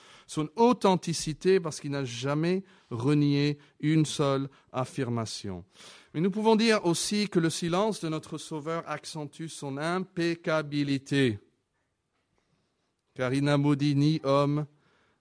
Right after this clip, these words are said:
ni Dieu. On parle de quelque chose qui est, euh, impeccable, mais l'impeccabilité veut dire la ca-, le caractère d'une personne qui ne peut pécher et donc qui est sans défaut. Alors vous allez me dire,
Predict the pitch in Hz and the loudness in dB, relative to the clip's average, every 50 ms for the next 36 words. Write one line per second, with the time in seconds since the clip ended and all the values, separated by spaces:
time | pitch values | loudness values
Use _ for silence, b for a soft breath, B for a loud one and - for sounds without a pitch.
0 | - 117 120 135 127 113 104 101 110 113 113 101 92 87 85 _ _ _ _ _ | -8 -4 -2 -2 -2 -4 -6 -6 -4 -2 -2 -2 -2 -6 -10 _ _ _ _ _
1 | _ _ _ _ _ _ _ _ _ _ - - - _ _ _ _ - 113 127 | _ _ _ _ _ _ _ _ _ _ -20 -20 -20 _ _ _ _ -12 -10 -6
2 | 117 151 143 135 - 156 139 - 165 143 - - 127 - - _ _ _ _ _ | -4 -2 -2 -2 -4 -6 -6 -6 -6 -6 -6 -6 -8 -10 -10 _ _ _ _ _
3 | _ _ _ _ _ - 123 123 117 110 104 98 - _ - 156 160 165 151 - | _ _ _ _ _ 0 2 4 4 4 2 0 -4 _ 0 2 4 4 4 4
4 | 165 147 - 160 156 156 151 131 113 101 95 90 B B B B B B 139 143 | 2 2 2 2 2 2 0 -2 -4 -6 -8 -10 B B B B B B -6 -4
5 | 143 151 175 202 220 208 - 196 185 175 - 175 160 156 160 147 147 143 - 165 | -2 -2 0 0 0 0 2 0 0 0 0 -2 -4 -4 -4 -6 -6 -6 -2 0
6 | 170 185 175 160 151 139 156 175 180 165 156 143 - 180 170 180 - - 147 151 | 0 0 0 -2 -4 -6 -4 -4 -4 -2 -4 -4 0 0 0 0 0 -2 -4 0
7 | - 185 185 196 190 - 202 196 185 175 160 139 - 151 147 - - 170 165 175 | 2 2 2 4 4 2 2 2 2 2 0 0 0 -2 -2 -2 -2 0 0 0
8 | 196 226 220 b b b b b b b b - 170 180 180 180 180 - 196 220 | 0 -2 -6 b b b b b b b b -2 2 4 4 2 2 4 8 10
9 | 233 254 - - 214 196 185 - - - 196 196 220 240 220 196 180 175 170 202 | 10 10 8 6 2 2 2 2 2 4 6 6 6 6 4 2 2 2 2 0
10 | 233 226 - - 190 175 - - - - - 220 226 233 240 247 247 233 - _ | -2 -2 -4 -4 -4 -2 -2 -2 -2 2 4 6 8 8 8 8 6 2 -4 _
11 | _ _ _ _ _ - 147 127 131 185 208 196 - - 190 180 160 110 87 - | _ _ _ _ _ -12 -8 0 6 6 6 6 6 4 4 4 4 2 0 -6
12 | - _ _ _ _ _ _ _ _ _ _ _ _ _ _ _ _ _ _ _ | -16 _ _ _ _ _ _ _ _ _ _ _ _ _ _ _ _ _ _ _
13 | _ _ _ _ _ - - - 139 165 170 170 165 196 196 202 220 220 214 190 | _ _ _ _ _ -20 -14 -8 -4 -2 -2 -2 -2 -2 -2 -2 -2 0 -2 -2
14 | 175 165 165 180 208 220 190 147 110 | -4 -4 -4 -4 -6 -6 -6 -8 -10